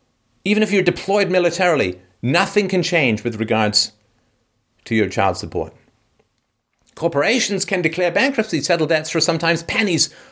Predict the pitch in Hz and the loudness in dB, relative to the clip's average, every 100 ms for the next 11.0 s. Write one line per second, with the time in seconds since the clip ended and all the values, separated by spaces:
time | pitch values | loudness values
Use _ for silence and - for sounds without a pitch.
0 | _ 131 135 113 120 113 85 - _ _ | _ 0 2 2 2 0 -2 -14 _ _
1 | _ _ _ _ _ _ _ _ _ _ | _ _ _ _ _ _ _ _ _ _
2 | _ 220 254 262 - 214 208 196 - 170 | _ 0 2 2 2 2 2 2 0 2
3 | 165 139 - - - 202 220 208 180 170 | 2 0 -4 -2 0 2 2 2 2 2
4 | 170 147 156 - - 269 - 240 220 - | 0 0 0 0 0 0 0 2 0 0
5 | 233 220 165 180 131 214 262 180 214 180 | 0 0 0 -2 0 0 0 -2 -2 0
6 | 156 143 135 143 131 123 120 135 117 127 | 2 0 0 0 2 2 0 0 0 0
7 | 110 104 113 - 117 110 107 - - 143 | -2 0 -2 0 0 0 0 -10 -4 -2
8 | 175 156 143 127 135 131 123 117 123 113 | 0 2 2 0 0 -2 -2 -2 0 2
9 | 110 113 87 - 175 196 156 156 131 - | 2 0 -2 -2 0 0 2 2 2 0
10 | 127 120 110 107 101 90 98 107 - - | 0 2 2 2 0 -2 -2 -2 -10 -16